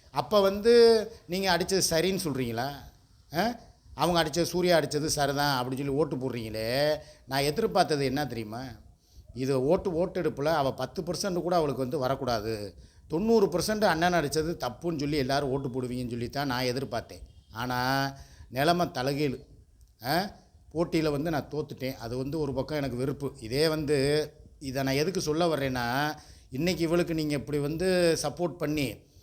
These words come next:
<clears throat> "அவனை அடி, அடிச்சது கரெக்டு தான், நாங்கெல்லாம் இருக்கோம், பார்த்துக்குறோம், நாங்க உனக்கு சப்போர்ட் பண்றோம்" அப்படின்னு சொல்லி நீங்க சொன்னீங்கன்னா,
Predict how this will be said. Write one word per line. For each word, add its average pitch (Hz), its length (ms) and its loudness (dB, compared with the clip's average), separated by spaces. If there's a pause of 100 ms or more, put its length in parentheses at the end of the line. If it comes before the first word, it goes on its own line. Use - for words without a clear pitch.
(200)
<clears throat> 185 300 2
"அவனை 147 240 4
அடி, 147 380 2 (360)
அடிச்சது 156 320 2
கரெக்டு 143 320 0
தான், 143 220 2 (880)
நாங்கெல்லாம் 165 400 6
இருக்கோம், 147 380 0 (400)
பார்த்துக்குறோம், 151 540 4 (100)
நாங்க 160 260 0
உனக்கு 147 300 -2
சப்போர்ட் 147 380 0
பண்றோம்" 139 260 -2
அப்படின்னு 123 140 -6
சொல்லி 135 220 0
நீங்க 139 100 -2
சொன்னீங்கன்னா, 135 800 -4